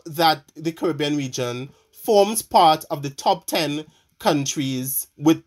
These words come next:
with respect to major economic losses. But in recent climate reporting and climate summits, do we even hear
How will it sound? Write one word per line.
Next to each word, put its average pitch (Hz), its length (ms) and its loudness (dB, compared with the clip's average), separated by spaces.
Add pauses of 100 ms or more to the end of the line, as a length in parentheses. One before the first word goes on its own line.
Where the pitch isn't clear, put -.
with 147 200 -6
respect 165 500 -4
to 196 80 -4
major 151 360 -2
economic 123 520 -6
losses. - 720 -10 (540)
But 175 140 4
in 175 240 4
recent 262 640 -2
climate 175 400 -2
reporting 135 840 -4
and 131 320 -4 (160)
climate 127 420 -4
summits, 147 760 -2 (480)
do 170 140 -4
we 170 140 -4
even 175 320 0
hear 180 520 2